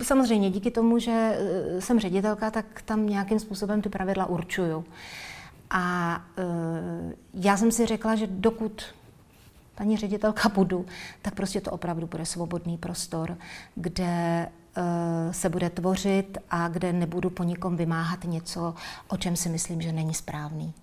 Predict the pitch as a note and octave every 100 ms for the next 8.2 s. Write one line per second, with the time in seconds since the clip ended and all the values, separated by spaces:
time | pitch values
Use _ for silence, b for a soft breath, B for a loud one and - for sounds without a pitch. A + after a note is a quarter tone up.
0 | B B B D#3+ D#3+ E3 D#3+ D#3+ E3 E3+
1 | D#3+ D#3+ E3 D#3 D#3 D3+ D#3 D#3+ D#3 D#3+
2 | - - - D#3 E3 D#3 E3 E3 - -
3 | - - F#3+ F#3+ B B B B - F3
4 | E3+ F3+ F3+ - G3 G3 F#3+ F#3+ F#3 F#3
5 | F#3 F#3 B B B B - - F#3 G3
6 | G3+ G#3+ A3 G#3+ G3+ G#3+ F3+ F3+ G3+ F#3+
7 | F#3 F3+ F3 F3 F3 F#3 F3 E3+ E3 E3
8 | F3 F3